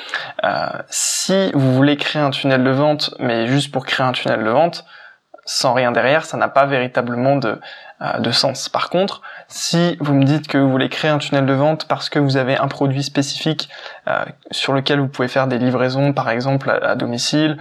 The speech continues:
et, euh, que voilà, vous pensez que c'est un produit qui peut potentiellement extrêmement bien fonctionner, et cetera,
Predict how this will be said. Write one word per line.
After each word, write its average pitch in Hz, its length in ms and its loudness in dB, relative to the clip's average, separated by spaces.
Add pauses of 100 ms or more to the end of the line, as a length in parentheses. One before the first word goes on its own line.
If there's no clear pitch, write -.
(320)
et, 147 280 2
euh, 110 260 4
que - 140 -6
voilà, 117 240 4
vous 113 100 -2
pensez - 280 -10
que - 40 -8
c'est 117 100 -2
un 117 40 -2
produit 127 280 0
qui 139 100 -6
peut 131 100 -2
potentiellement 123 500 -2
extrêmement 123 420 -2
bien 123 180 0
fonctionner, 131 460 -2
et 131 40 2
cetera, 131 480 2